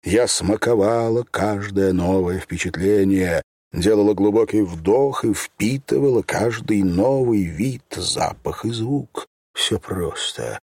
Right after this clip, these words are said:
Остановись, вдохни, прими. Разными были поцелуи Руны. Неторопливые и мягкие,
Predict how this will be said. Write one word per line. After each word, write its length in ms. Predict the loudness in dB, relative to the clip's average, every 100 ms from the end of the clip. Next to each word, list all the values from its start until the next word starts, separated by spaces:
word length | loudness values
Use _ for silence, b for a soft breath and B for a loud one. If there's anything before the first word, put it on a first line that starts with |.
| -4
Остановись, 840 | -2 0 0 2 2 2 0 -2 -8 -2
вдохни, 800 | -2 0 -4 -8 -6 -2 -2 -4 _ _
прими. 680 | -4 0 0 0 -2 -4 -10 _ _ -2
Разными 600 | 0 2 0 0 2 0
были 340 | 2 2 2
поцелуи 760 | 0 0 0 0 2 0 0 -4
Руны. 520 | -2 -2 -2 -6 -12 -18 _ -2
Неторопливые 840 | 0 2 0 2 2 4 4 2
и 40 |
мягкие, 680 | 0 -4 -6 -12 -6 -2 -4